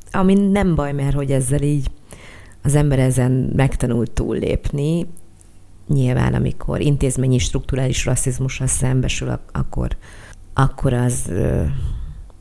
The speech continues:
először sokkoló, aztán, ö, viszont a, a, a, az ellen föl kell lépni, és ezt, ö,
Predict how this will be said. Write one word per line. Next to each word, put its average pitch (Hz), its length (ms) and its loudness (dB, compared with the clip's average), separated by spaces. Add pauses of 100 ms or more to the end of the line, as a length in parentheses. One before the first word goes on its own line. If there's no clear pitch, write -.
(1000)
először 123 460 2
sokkoló, 143 540 0
aztán, 127 680 0 (180)
ö, 135 320 0 (120)
viszont 127 340 0
a, 139 140 0
a, - 280 -2
a, 139 100 -4
az - 220 0
ellen 65 220 2
föl - 280 -4
kell 143 180 0
lépni, 127 520 0
és 127 200 0
ezt, - 340 -4
ö, - 100 -2